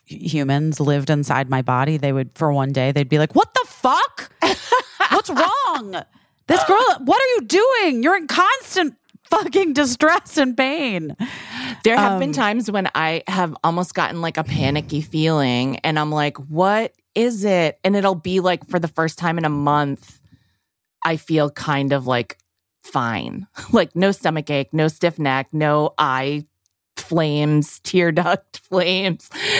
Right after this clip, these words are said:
Speaker 2: no, like, blocked ear, no blocked sinus, no coughing, no sneezing, no. And then I'm like,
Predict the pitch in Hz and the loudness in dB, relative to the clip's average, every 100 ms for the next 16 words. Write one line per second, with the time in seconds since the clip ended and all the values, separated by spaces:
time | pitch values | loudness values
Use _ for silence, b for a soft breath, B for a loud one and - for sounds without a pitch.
0 | 320 202 185 170 170 170 165 165 151 170 | 0 2 4 4 2 0 -2 -6 -8 0
1 | 165 165 - - 160 151 156 151 156 160 | 0 0 -4 -4 0 2 2 2 0 2
2 | 156 160 - 165 143 135 131 135 147 165 | 0 -2 -8 -4 -2 -2 -2 -2 -4 -2
3 | 156 151 147 - 143 143 139 147 151 156 | 2 2 0 -2 -2 -2 -2 0 0 0
4 | 170 135 139 143 135 139 151 143 131 139 | 0 0 0 0 0 0 0 2 0 -2
5 | 135 156 143 139 127 123 - | -4 -4 -2 -2 -2 -4 -8